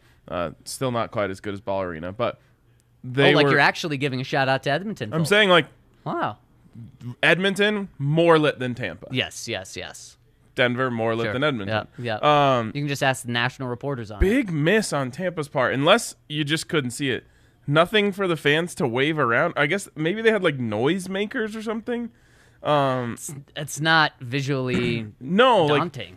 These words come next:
Speaker 1: that when they, you know, they zoom out as the clock is going three, two, one, and I'm, like, expecting to see something, everyone waving
Speaker 2: Yeah.
Speaker 1: something, and you couldn't, and it made it seem so much weaker. And I don't think they had, like, the blinking lights like,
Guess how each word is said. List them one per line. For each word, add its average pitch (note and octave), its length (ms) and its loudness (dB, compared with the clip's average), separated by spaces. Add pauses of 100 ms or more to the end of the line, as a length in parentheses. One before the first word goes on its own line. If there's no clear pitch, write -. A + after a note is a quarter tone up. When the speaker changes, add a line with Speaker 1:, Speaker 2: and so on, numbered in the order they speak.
(140)
Speaker 1:
that E3 220 6
when E3 160 2
they, F3+ 280 4
you D#3 100 0
know, D3 120 4
they C#3+ 180 6
zoom E3 460 0
out D3 300 4
as A#2+ 360 -2
the B2 160 -8
clock B2 320 2
is A2 120 -10
going A2 200 -8
three, B2+ 260 -4
two, B2 300 -4
one, A2+ 380 -2
and A2+ 160 -4
I'm, A#2 120 0
like, A2+ 160 -2
expecting C#3 520 -2
to C3+ 60 -2
see F#3 280 -2
something, C#3+ 480 -2
everyone D#3 440 2
waving F3 340 2
Speaker 2:
Yeah. B2+ 60 -2
Speaker 1:
something, A2 440 -6 (320)
and D#3+ 120 0
you D3+ 80 0
couldn't, F3+ 260 2
and C3 140 0
it B2 100 -2
made E3 240 2
it - 140 -4
seem C3 200 -4
so - 460 -6
much C3 220 -2
weaker. A#2+ 540 -6 (480)
And D3+ 160 2
I C3 140 6
don't F#3 160 6
think D#3+ 160 -4
they D#3+ 120 4
had, D3 200 4
like, C3 160 2
the A#2 80 -2
blinking B2+ 420 -4
lights A#2+ 460 -2
like, B2 240 -2